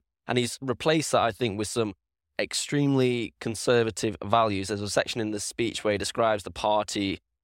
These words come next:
as focusing on conserving, fighting for our union, the rule of law, the importance of family life, the careful bond between this generation and the next. These are archetypal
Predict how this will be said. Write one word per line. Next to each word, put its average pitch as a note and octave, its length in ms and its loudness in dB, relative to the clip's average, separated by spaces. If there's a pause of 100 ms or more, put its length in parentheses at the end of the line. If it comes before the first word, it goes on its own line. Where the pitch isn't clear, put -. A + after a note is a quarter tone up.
(140)
as G2+ 160 0
focusing G2 340 -2
on F#2+ 120 -6
conserving, A#2 920 0
fighting G#2+ 400 0
for G#2 160 -2
our F#2+ 140 2
union, A#2 600 0
the G2+ 80 -6
rule F#2+ 200 -2
of F#2 100 -6
law, A2+ 560 0
the G2+ 100 -4
importance F#2+ 360 -6
of E2+ 80 -16
family A#2+ 340 2
life, A2 420 2 (260)
the G#2 60 -4
careful C#3 460 -2
bond A2+ 400 0
between G#2 320 -4
this A#2+ 240 -2
generation G#2+ 560 -2
and G#2 160 0
the G#2 60 0
next. - 560 -4 (540)
These C#3+ 280 2
are A#2 140 4
archetypal G2+ 960 0